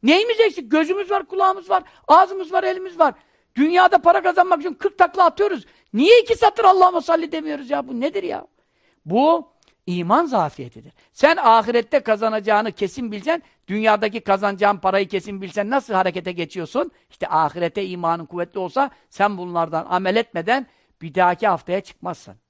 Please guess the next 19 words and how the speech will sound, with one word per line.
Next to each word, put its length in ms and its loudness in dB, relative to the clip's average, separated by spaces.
Haftaya 340 -6
kadar 220 -2
bunları 320 -2
bitir, 180 -8
haftaya 340 0
da 100 -4
başka 260 -2
bir 60 -20
şeyler 220 0
anlatalım 540 -4
da. 260 4
Mübarek 380 2
adam 260 0
bunları 320 -2
biraz 280 0
yap. 280 4
Evet, 280 -4
size 280 -4
ben 200 -2